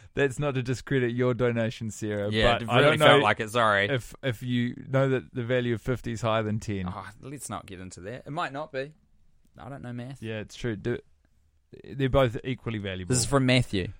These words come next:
Speaker 1: To us, they're equally valuable. To the bank, there's obviously a huge discrepancy.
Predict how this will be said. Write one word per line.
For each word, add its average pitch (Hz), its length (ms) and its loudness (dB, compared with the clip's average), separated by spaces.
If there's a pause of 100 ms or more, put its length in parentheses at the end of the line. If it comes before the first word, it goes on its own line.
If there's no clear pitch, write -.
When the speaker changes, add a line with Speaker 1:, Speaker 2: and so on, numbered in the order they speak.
Speaker 1:
To 160 180 4
us, 165 200 4
they're 139 120 0
equally 131 280 0
valuable. 101 560 -2
To 120 100 -2
the 117 100 -2
bank, 117 480 0 (200)
there's 113 120 -2
obviously 117 260 -4
a 113 40 -6
huge 120 500 -4
discrepancy. - 720 -10